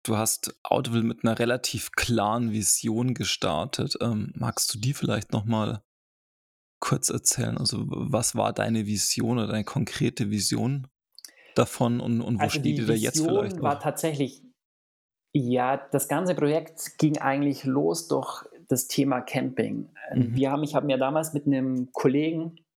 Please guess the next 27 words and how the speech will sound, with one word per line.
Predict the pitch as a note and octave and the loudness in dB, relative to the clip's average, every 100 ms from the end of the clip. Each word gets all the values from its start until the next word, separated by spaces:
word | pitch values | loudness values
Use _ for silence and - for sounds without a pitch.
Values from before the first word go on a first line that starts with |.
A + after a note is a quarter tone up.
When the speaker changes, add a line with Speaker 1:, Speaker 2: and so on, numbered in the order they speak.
| _ _ _ _ - - | _ _ _ _ -8 0
Speaker 2:
mit | B2+ B2 | 0 2
dem | C3 | 0
ich, | B2+ - - | 0 -2 -2
ähm, | B2 B2+ C3+ C3 - | 0 0 0 -2 0
O'Neill | C3 C#3+ C#3+ D3+ D#3 D#3+ D#3 - | 2 2 2 2 2 0 -2 -4
in | C3+ B2+ C3 | -2 0 0
Zentraleuropa | C3 B2+ C3 C#3+ D3 D3 C#3+ C#3 | 0 0 2 2 2 0 -2 -2
aufgebaut | C#3+ - C#3+ B2+ C#3 - | -2 -2 -2 2 2 0
habe | C3+ - | -4 0
und | C3+ A#2 | -2 0
dann | B2 | 0
auch | A#2+ B2 | 0 -2
später | - C3 C3+ C#3 B2 | 0 2 2 0 0
sozusagen | B2 - B2 B2 B2 B2+ B2 A#2+ A2+ | -2 -2 0 0 0 0 0 -2 -2
das | A#2 - - - - - | -4 -2 -2 -2 -4 -2
Europa-Business | B2 C#3+ C#3+ D3+ C#3 C#3+ D3 - - - - - - - - - - B2+ D3+ D3+ D3 C#3+ - | 2 2 2 2 2 0 -8 -16 -12 -10 -8 -8 -10 -14 -18 -8 -4 4 4 4 0 0 -2
geleitet | C3 B2 B2 C#3 C#3+ - C3+ | 0 2 2 0 -4 -2 0
habe, | C3 | 2
also | B2 B2+ | 0 -2
ich | - C#3+ C3+ | -2 -2 -2
von | - B2+ | 0 2
der | B2 B2 A#2+ - - | 2 0 -2 -6 -2
Marketingseite, | C#3 D#3+ D#3+ D3 C3 C3+ B2+ B2 B2 | 0 0 0 -2 -2 0 0 0 -2
er | B2 B2+ B2 B2+ | 0 0 0 0
von | - B2 | -2 -2
der | A#2+ | 0
Sales-Seite, | - C3 C#3+ C#3+ C3 B2+ B2+ B2+ B2 | 0 0 0 0 0 0 0 0 0